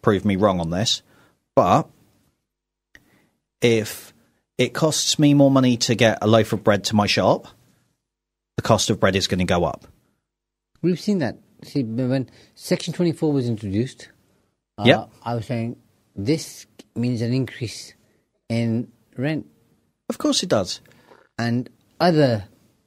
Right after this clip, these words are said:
Speaker 2: punitive measures have been introduced, including the three percent
Speaker 1: Yep.
Speaker 2: S D L T, uh, on second or, uh,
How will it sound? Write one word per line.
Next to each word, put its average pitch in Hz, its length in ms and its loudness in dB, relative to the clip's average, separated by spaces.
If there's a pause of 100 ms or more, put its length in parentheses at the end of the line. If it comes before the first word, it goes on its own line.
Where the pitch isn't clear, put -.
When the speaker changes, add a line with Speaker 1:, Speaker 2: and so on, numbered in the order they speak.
(640)
Speaker 2:
punitive 135 580 2
measures 101 600 -2 (440)
have 107 120 0
been 110 100 0
introduced, 110 680 -2 (840)
including 135 320 0
the 120 100 0
three 127 200 0
percent 127 400 -4 (440)
Speaker 1:
Yep. 127 280 6
Speaker 2:
S 110 100 -6
D 117 220 -2
L 107 80 -2
T, 151 300 -6 (500)
uh, 98 300 -6
on 110 120 -8
second 107 360 -6
or, 107 260 -4
uh, - 220 -20